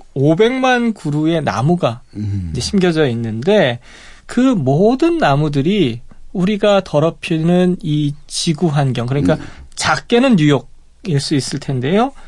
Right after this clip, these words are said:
Speaker 1: 그 오염물질을 제거하기 위해서
Speaker 2: 음.
Speaker 1: 자기 몸 하나를 기꺼이 내놓고 있는데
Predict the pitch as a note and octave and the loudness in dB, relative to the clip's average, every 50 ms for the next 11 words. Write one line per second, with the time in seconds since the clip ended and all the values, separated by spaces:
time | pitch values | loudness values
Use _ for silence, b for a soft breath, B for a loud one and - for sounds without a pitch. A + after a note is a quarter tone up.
0 | B B B B B - - B3 B3 G3 - D#3 D#3 F3 G#3+ A#3+ C#4+ D4+ D4 D4+ | B B B B B 0 2 2 4 4 4 4 4 6 6 4 4 2 0 0
1 | C#4 B3 - - A#3 G#3+ A3 A3 G3+ - - - D3 C#3 D3 D3 E3+ G3 G3 G3+ | 0 -2 -2 -2 -2 0 0 -2 -2 -4 -6 -2 0 0 0 0 0 0 0 0
2 | F#3+ G3 A3+ G#3+ G#3 - A#3 A3 G#3 F3+ D3 C3+ A#2+ A#2 - - G#3+ A3 G3 C#3 | 0 -2 -2 -4 -2 -2 0 2 2 2 2 2 0 -2 -2 0 2 2 2 2
3 | A#2 - F#2 D#2+ D2 D2 D2 - - - B2+ B2+ G#3+ G#3+ A3+ A#3 A3 G#3 G#3 G3 | 0 -4 -6 -8 -8 -10 -12 -10 -6 -4 -4 0 0 2 2 4 4 4 2 2
4 | F#3 F3+ F3+ F3 E3+ - - - F#3 F3+ - - B3+ B3 B3 A#3+ G3+ C#3+ C3+ C#3 | 2 0 0 0 -2 -4 -2 -4 -4 -4 -2 0 0 2 2 2 0 0 0 -2
5 | C#3 - - - C#3+ B2 A#2 B2 B2 B2 E3+ F#3+ F3 C3+ A2+ A#2 | -4 -4 -4 -4 -2 -2 -2 -4 -4 0 2 2 2 2 0 -2